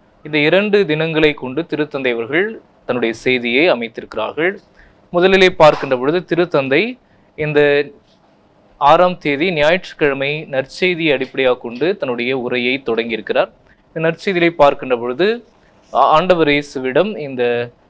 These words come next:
விபச்சாரத்தில் பிடிப்பட்ட பெண்ணை கொண்டு வருகிறார்கள் பரிசேயரும் மறைநூல் அறிஞர்களும். ஆண்டவர் இயேசு இந்த பெண்ணை தீர்ப்பிடாமல், அந்த பெண்ணை மன்னித்து, ஒரு, அந்த பெண்ணினுடைய உண்மையான அழகுக்கும் மாண்புக்கும்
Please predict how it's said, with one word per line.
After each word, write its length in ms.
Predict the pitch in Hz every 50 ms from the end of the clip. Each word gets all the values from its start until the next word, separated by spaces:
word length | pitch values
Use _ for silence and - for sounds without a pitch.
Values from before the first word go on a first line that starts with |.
| _ -
விபச்சாரத்தில் 680 | 143 143 170 185 - 185 180 170 165 160 - 175 165 -
பிடிப்பட்ட 420 | - 135 139 135 143 143 - -
பெண்ணை 380 | 127 - - 120 117 123 127 135
கொண்டு 260 | - - 127 127 131
வருகிறார்கள் 600 | 127 123 117 113 113 113 110 113 110 - 170 190 180 -
பரிசேயரும் 580 | 135 123 135 127 - - 131 123 123 143 151
மறைநூல் 380 | 135 123 110 107 104 123 117 113
அறிஞர்களும். 600 | 110 113 110 110 107 107 113 127 165 208 240 254 - - _ _ _ _ _ _
ஆண்டவர் 400 | 160 165 185 196 202 185 180 165
இயேசு 380 | 160 156 151 - - 214 208
இந்த 200 | 196 175 156 -
பெண்ணை 420 | - - - 143 147 156 151 139 - -
தீர்ப்பிடாமல், 600 | 160 156 156 - - 131 123 117 120 127 147 202 240 247 233 _ _ _ _ _
அந்த 200 | - 131 131 127
பெண்ணை 380 | 127 - 147 139 147 151 156 151
மன்னித்து, 760 | 139 131 127 131 135 135 135 - - 202 214 220 226 - -
ஒரு, 440 | 139 135 131 135 131 131 131 131 135 - _ _ _ _ _ _ _ _ _ _ _ _ _ _ _ _
அந்த 240 | 139 139 139 131 -
பெண்ணினுடைய 800 | - 156 165 175 180 175 165 147 147 139 139 143 135 110 101 98 _ _ _ _ _ _ _
உண்மையான 640 | 135 135 143 151 151 147 147 147 151 165 170 156
அழகுக்கும் 580 | 127 131 135 143 143 139 135 - - 170 180 175 139
மாண்புக்கும் 720 | 127 123 127 139 147 143 143 135 139 - 180 196 214 226